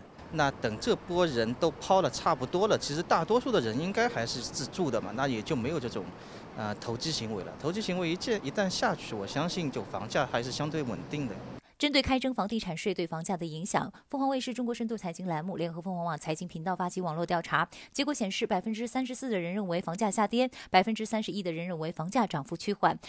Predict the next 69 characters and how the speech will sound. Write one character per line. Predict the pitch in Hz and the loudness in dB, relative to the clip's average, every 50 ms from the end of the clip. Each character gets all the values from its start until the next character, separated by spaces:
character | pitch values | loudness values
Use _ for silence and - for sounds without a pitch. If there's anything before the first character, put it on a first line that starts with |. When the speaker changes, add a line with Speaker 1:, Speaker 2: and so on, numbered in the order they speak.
| - - | -8 0
Speaker 2:
百 | - 185 | 2 4
分 | 202 240 233 | 4 4 4
之 | - - | 4 4
二 | 247 262 240 | 4 4 2
十 | - 262 | 0 -2
二 | 262 233 | -2 -2
的 | 220 | -2
人 | 190 175 165 | -2 -2 -2
认 | 175 196 185 | -2 -2 -2
为 | 160 156 160 | -2 -2 -2
对 | - 170 | -2 -4
房 | 165 165 156 | -4 -4 -6
价 | 175 - 175 | -4 -4 -4
没 | 160 165 190 | -2 -2 -2
有 | 247 254 | 0 -2
影 | 190 156 165 202 | -2 -2 -2 -2
响， | - - 180 151 151 - - - - | 2 4 2 2 2 -2 -8 -10 0
百 | - 190 196 | 2 2 4
分 | 233 233 | 4 2
之 | 226 | 0
十 | 233 - - 180 | -2 -4 -4 -4
三 | - - 247 | -2 0 0
的 | 240 208 | 0 0
人 | 160 160 170 | 0 -2 -2
认 | - 214 175 | -2 -2 0
为 | 160 160 160 | 0 -2 -4
不 | - 208 | -4 -6
好 | - - - | -4 -4 -4
判 | - - 247 220 | -2 -2 -4 -2
断。 | 196 175 160 156 - _ _ _ _ - - - - - - - | 2 2 0 0 0 _ _ _ _ -20 -20 -20 -20 -18 -6 2
后 | - 330 311 | 4 4 4
续 | - 302 277 | 4 2 2
房 | 277 214 226 | 2 2 0
地 | 240 247 | 0 0
产 | 240 202 170 165 | -2 -2 -2 -2
税 | - - 214 190 | 0 -2 -2 0
将 | - 208 190 190 | 0 0 -2 -2
成 | 196 - 175 175 | -2 -4 -2 -2
为 | 170 165 | 0 -2
房 | 180 - 156 170 | 0 -2 -2 -2
地 | 180 208 196 | -2 -2 -2
产 | 180 - 165 160 160 | -2 -2 -4 -6 -6
调 | - - 160 135 147 | -4 -2 -2 -2 -2
控 | - - - 208 185 | -2 -2 -4 -2 -2
的 | - - - - | -2 -6 -8 -8
长 | - - 147 151 165 175 | -6 -4 -4 -4 -4 -2
效 | - 196 160 | -2 -2 -2
机 | 165 - 196 190 196 | 0 0 0 0 2
制。 | - 208 185 - - - - - - - | 4 2 2 2 -2 -14 -18 -18 -12 -4
一 | - 277 | -2 2
旦 | - 330 302 285 | 2 2 2 4
房 | - 233 233 | 2 0 0
地 | 277 285 | 0 -2
产 | - 208 165 | -2 -2 -2
税 | 180 - 247 226 196 | 0 2 2 2 2
作 | - - 214 | 2 0 2
为 | 202 185 208 | 2 2 2
房 | 202 170 190 | 0 0 0
地 | 208 196 | 0 -2
产 | 190 170 180 | -2 -2 -4
市 | - 190 190 | -4 -4 -4
场 | - 170 165 | -4 -4 -6
长 | 165 - - 165 175 | -4 -4 -4 -4 -2
效 | 185 214 196 180 | -2 -2 -2 0
机 | 185 196 196 | 0 0 0
制 | - 202 175 | 0 0 -2
确 | - - - - 302 277 | -2 -4 -6 -4 -2 -2
立 | 226 240 233 202 | -2 0 0 2
了， | 170 147 127 - | 2 2 0 0